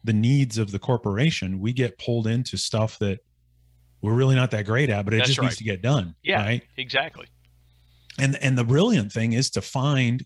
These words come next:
Speaker 1: to kind of, you know, you get to a certain point. Like, I was talking to one of my clients yesterday, and she's at a point where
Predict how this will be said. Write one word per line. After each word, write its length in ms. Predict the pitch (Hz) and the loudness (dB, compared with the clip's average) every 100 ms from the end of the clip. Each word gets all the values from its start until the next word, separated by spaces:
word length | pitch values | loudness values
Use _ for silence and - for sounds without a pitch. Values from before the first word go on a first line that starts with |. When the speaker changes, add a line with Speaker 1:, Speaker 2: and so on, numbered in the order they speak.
| - | -12
Speaker 1:
to 100 | - | -6
kind 180 | 131 113 | -2 -2
of, 60 | - _ - | -6 _ 0
you 60 | |
know, 80 | 123 | 2
you 120 | 143 | 4
get 200 | 180 165 | 2 0
to 80 | 147 | -2
a 40 | |
certain 360 | 117 156 131 107 | -2 -2 -4 -6
point. 340 | - 180 127 | -2 -2 0
Like, 140 | 107 113 | -2 -4
I 40 | |
was 120 | 123 | -4
talking 240 | - 123 110 | -2 -2 -2
to 20 | |
one 160 | 107 120 | -2 -2
of 60 | |
my 100 | 107 | -2
clients 400 | - 120 101 - | -2 -4 -4 0
yesterday, 560 | 123 - 107 95 98 104 _ _ _ _ _ - | 0 0 -2 -2 -2 -4 _ _ _ _ _ -4
and 260 | 123 107 98 | -2 0 0
she's 320 | - 160 147 | 2 2 2
at 80 | 123 | 0
a 60 | |
point 480 | 113 123 113 107 - | -2 -4 -2 -2 -4
where 500 | 110 107 101 98 95 | -2 0 2 0 -2